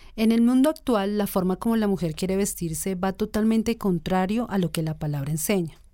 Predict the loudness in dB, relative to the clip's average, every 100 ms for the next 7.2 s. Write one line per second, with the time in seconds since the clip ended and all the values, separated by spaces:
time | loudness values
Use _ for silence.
0 | -20 -20 -8 0 2 4 2 0 -2 -4
1 | -4 -2 0 0 2 2 2 2 0 -8
2 | -16 -16 -4 -2 0 -2 -2 -2 -2 0
3 | -2 -2 0 0 2 0 -2 -10 -16 _
4 | -6 -4 -4 -6 -6 -6 -4 -2 -2 -2
5 | -2 -2 0 0 -2 -10 -12 -14 -4 0
6 | 0 0 -4 -4 -4 -4 -4 -2 -2 -4
7 | -6